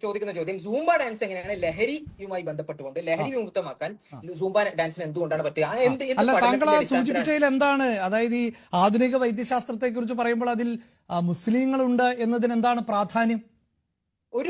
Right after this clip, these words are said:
Speaker 1: പ്രാധാന്യമില്ല. ഞാൻ പറഞ്ഞത് നിങ്ങൾ അങ്ങനെ പറഞ്ഞതുകൊണ്ടാണ്, അതായത് വിവിധ സംസ്കാരങ്ങളിലെ അത് സ്വീകരിക്കാൻ പറ്റുമോ എന്ന് ചോദിച്ചുകൊണ്ടാണ് ഞാൻ പറഞ്ഞത്.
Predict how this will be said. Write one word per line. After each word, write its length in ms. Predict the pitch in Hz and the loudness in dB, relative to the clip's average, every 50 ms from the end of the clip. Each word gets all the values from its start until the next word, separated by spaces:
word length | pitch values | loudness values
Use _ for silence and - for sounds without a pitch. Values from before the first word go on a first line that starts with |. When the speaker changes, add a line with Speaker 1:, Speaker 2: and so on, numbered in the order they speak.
| 349 381 | -4 -2
Speaker 1:
പ്രാധാന്യമില്ല. 480 | 320 277 262 226 269 277 262 233 190 | -2 -2 -2 -2 -2 -2 -2 -4 -4
ഞാൻ 180 | 170 190 214 277 | -4 -6 -4 -4
പറഞ്ഞത് 320 | 269 247 233 214 208 226 208 | -4 -4 -4 -6 -8 -8 -8
നിങ്ങൾ 260 | 185 180 190 226 240 | -12 -10 -6 -6 -6
അങ്ങനെ 200 | 220 208 196 175 - | -4 -6 -8 -8 -8
പറഞ്ഞതുകൊണ്ടാണ്, 540 | 214 185 185 220 226 247 233 202 156 151 160 | -8 -8 -8 -8 -8 -6 -6 -6 -6 -6 -8
അതായത് 280 | 156 151 165 175 190 190 - _ _ _ | -8 -8 -8 -6 -8 -10 -12 _ _ _
വിവിധ 220 | 165 165 175 185 208 | -12 -10 -8 -8 -6
സംസ്കാരങ്ങളിലെ 760 | 214 208 190 170 - 202 190 196 190 190 180 180 180 151 - - | -8 -8 -10 -8 -6 -4 -2 -2 -2 -4 -4 -2 -4 -4 -4 -6
അത് 80 | 180 | -8
സ്വീകരിക്കാൻ 440 | 185 180 180 185 190 190 208 196 202 | -8 -6 -8 -8 -8 -8 -10 -10 -8
പറ്റുമോ 220 | 190 165 - 208 | -8 -6 -4 -4
എന്ന് 100 | 214 220 | -4 -4
ചോദിച്ചുകൊണ്ടാണ് 360 | 220 196 190 202 196 196 190 196 | -4 -6 -6 -8 -8 -8 -8 -8
ഞാൻ 140 | 190 175 | -8 -8
പറഞ്ഞത്. 280 | - - 151 - 226 269 | -6 -6 -6 -8 -10 -14